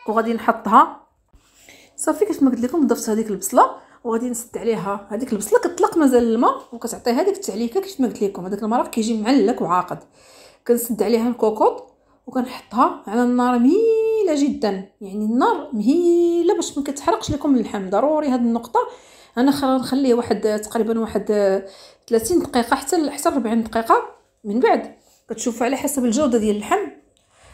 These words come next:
غتحلوا من بعد ثلاثين دقيقه. نتوما باش تشوفوه واش، آه، طاب، واش دخل فيه الطيب، يعني قرب يطيب ولا لا. انا هنا من بعد مرور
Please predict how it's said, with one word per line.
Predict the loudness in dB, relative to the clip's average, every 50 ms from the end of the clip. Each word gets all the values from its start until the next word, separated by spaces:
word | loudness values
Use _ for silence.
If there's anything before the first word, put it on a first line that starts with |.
| -12 -6
غتحلوا | -4 -2 0 2 4 6 6 6 6 4 0
من | 0 0
بعد | 0 -2 -2 0 0
ثلاثين | 0 0 0 -2 -4
دقيقه. | -4 -4 -6 -6 -4 -6
نتوما | -6 -6 -6 -6 -2 -2 -2 -2 -2 -8 -16 _ _ _ _ _ _ _ _ _ _ -12
باش | -12 -8 -6
تشوفوه | -2 -2 -2 0 4 4 4 4
واش، | 4 2 0 -2 -2 0
آه، | 0 2 2 2 0 -2 -4
طاب، | 0 4 4 4 4 2 -2 -10 -20 _ _ _ _ _ _
واش | -6 -4 -4 -4 -4 -2 0
دخل | 0 0 0 0
فيه | 0 -2 -2
الطيب، | -2 0 0 0 0 0 0
يعني | -4 -8 -4
قرب | -2 -2 0 0 0 -2
يطيب | 0 2 2 2 2 0 0 0
ولا | 0 2 2 0
لا. | -2 -4 -6 -8 -10 -16 -20 -20 -10 -4 0
انا | 2 4 4
هنا | 4 4
من | 4 4 2
بعد | 2 2 0 0
مرور | 0 2 2 4 4 4 2 2